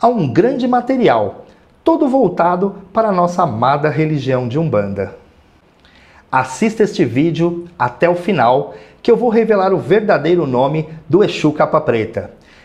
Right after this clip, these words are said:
e uma mensagem deixada por ele. Você vai se impressionar. Axé,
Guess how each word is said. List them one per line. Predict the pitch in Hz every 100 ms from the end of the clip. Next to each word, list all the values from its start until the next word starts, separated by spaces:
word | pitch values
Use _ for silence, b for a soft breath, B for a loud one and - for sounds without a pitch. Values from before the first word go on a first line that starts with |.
| b -
e | 165
uma | 233 226
mensagem | 190 165 - - 147 147 147 156 151 B -
deixada | 123 180 170 - 139 147
por | 147 175
ele. | 117 101 98 - b b b _
Você | 147 151 - 156
vai | 120 123
se | 131 -
impressionar. | 156 147 147 185 135 101 101 - _ _ _ B B B B
Axé, | 117 - 170 175 175 -